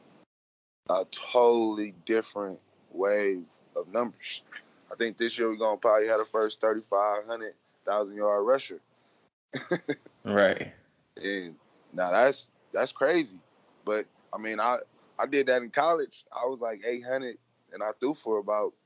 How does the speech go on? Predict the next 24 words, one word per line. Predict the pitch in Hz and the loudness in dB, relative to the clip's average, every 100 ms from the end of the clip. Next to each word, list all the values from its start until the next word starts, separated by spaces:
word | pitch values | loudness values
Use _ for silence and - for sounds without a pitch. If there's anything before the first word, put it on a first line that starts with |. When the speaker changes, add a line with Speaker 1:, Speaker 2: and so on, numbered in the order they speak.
| _ - | _ -6
Speaker 1:
three | 113 | -4
thousand | 110 107 104 101 | 0 0 0 -4
and | 98 | -12
something, | - 104 107 110 - _ _ _ _ - | -6 -4 -4 -8 -18 _ _ _ _ -2
a | |
lot | 101 104 | 0 0
of | - | 2
touchdowns. | 104 104 104 107 110 - _ _ - | 0 0 -2 -4 -4 -6 _ _ -6
Put | 165 | -4
a | 180 | 2
lot | 156 | 2
of | 147 | 2
pressure | 165 175 165 | 2 2 -2
on | 156 | -2
defense. | 156 190 - 95 - - | 0 -2 -4 -8 -4 0
I | |
wasn't | 127 110 98 | 0 0 -4
playing | 104 101 | -6 -4
against | 98 98 | -4 -4
N | 98 95 | -4 -6
F | - | 0
L | 92 85 | 0 0
teams, | 120 131 131 | -2 -2 -2
but | 90 95 87 | 0 0 0